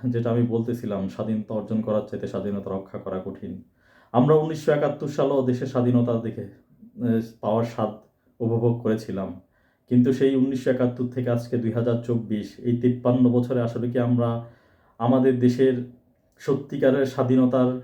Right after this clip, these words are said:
সুফল ভোগ করেছিলাম? না, আমরা করতে পারিনি। এই তিপ্পান্ন বছর ধরে যেসব শাসকেরা আমাদেরকে শোষণ করে গিয়েছেন,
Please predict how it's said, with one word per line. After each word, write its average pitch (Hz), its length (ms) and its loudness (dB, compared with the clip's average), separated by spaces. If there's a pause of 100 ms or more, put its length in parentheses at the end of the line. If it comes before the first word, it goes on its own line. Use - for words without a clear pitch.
সুফল 131 360 -2
ভোগ 113 280 0
করেছিলাম? 131 640 -2 (540)
না, 104 100 -6
আমরা 104 300 -2
করতে 117 320 -6
পারিনি। 98 460 -4 (680)
এই 143 240 4
তিপ্পান্ন 151 580 0
বছর 147 280 0
ধরে 139 340 0
যেসব 135 300 0
শাসকেরা 131 760 0
আমাদেরকে 120 420 0
শোষণ 127 640 -2
করে 123 200 0
গিয়েছেন, 104 580 -4